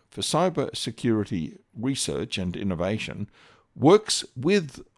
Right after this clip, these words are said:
industry and government through collaborative research projects to provide protection from major cyber security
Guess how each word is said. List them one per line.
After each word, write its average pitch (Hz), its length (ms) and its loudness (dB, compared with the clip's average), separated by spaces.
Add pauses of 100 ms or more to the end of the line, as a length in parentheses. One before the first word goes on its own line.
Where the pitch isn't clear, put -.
(140)
industry 135 600 0
and 151 220 4
government 101 560 0
through 131 240 2
collaborative 147 720 4
research - 640 -4
projects 127 600 2 (440)
to 175 100 2
provide 180 500 8
protection - 720 2
from 117 260 4
major 156 460 4 (320)
cyber 156 720 4
security 135 800 2